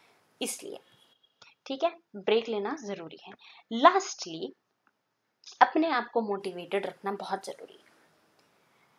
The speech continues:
डल फील करना, "यार इतना नहीं, बोर लग रहा है, नहीं कर पा रहे हैं", ये चीज़ नहीं कहनी है। कहो, "मैं कर लूँगा ये, मुझे करना है,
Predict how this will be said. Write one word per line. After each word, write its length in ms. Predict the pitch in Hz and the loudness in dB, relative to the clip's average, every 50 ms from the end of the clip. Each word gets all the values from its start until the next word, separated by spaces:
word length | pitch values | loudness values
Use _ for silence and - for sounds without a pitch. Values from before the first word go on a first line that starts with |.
| _ _ _ _ - | _ _ _ _ -16
डल 380 | 208 190 196 277 262 262 269 277 | -6 4 8 8 8 8 6 2
फील 240 | 269 - 254 254 247 | -2 -4 -8 -8 -4
करना, 440 | - 254 233 226 220 220 220 226 226 | 2 2 2 2 2 0 2 2 2
"यार 280 | 220 208 202 208 208 | 2 4 4 2 2
इतना 320 | 208 196 196 196 202 202 202 | 0 -2 -4 -2 -2 0 0
नहीं, 200 | 202 196 196 190 | 0 -2 -4 -4
बोर 320 | 196 196 196 196 196 196 | -2 -2 0 0 0 0
लग 200 | 190 185 175 185 | 0 -2 -2 0
रहा 120 | 185 190 | 0 0
है, 100 | 190 190 | 0 0
नहीं 220 | 185 190 190 202 202 | -2 -2 -2 -2 -2
कर 140 | 202 196 190 | -2 -4 -4
पा 240 | 190 - 185 180 | -2 -2 -2 -2
रहे 160 | 185 185 180 185 | -2 -2 -2 -2
हैं", 220 | 185 185 190 - - - - - - - - - - 226 | -2 -4 -4 -8 -14 -20 -20 -20 -20 -20 -20 -14 -8 -4
ये 160 | 220 269 285 | 0 0 0
चीज़ 240 | 277 302 311 277 254 | 2 2 0 0 0
नहीं 200 | 240 226 262 254 | -4 -6 -6 -8
कहनी 320 | - 202 170 165 160 - | -8 -8 -10 -10 -12 -16
है। 80 | - - - - - - - - - - - - - - - - | -18 -20 -20 -20 -20 -20 -20 -20 -20 -20 -20 -20 -20 -14 -2 6
कहो, 240 | 262 254 254 - 320 | 6 6 8 8 4
"मैं 200 | 302 277 302 320 - - - | 4 4 2 0 -2 -2 4
कर 140 | 269 269 269 | 4 4 4
लूँगा 340 | 269 254 233 202 185 180 175 | 4 0 -2 -4 -4 -6 -8
ये, 220 | 175 175 175 - - - - - - - - - | -8 -10 -12 -14 -16 -20 -20 -20 -20 -20 -12 -8
मुझे 240 | 240 262 277 269 359 | -6 -4 -2 -2 0
करना 420 | 359 - 247 220 208 226 233 247 254 | 4 6 6 6 6 4 4 4 4
है, 420 | 247 233 262 277 254 208 190 | 4 4 2 2 2 2 -2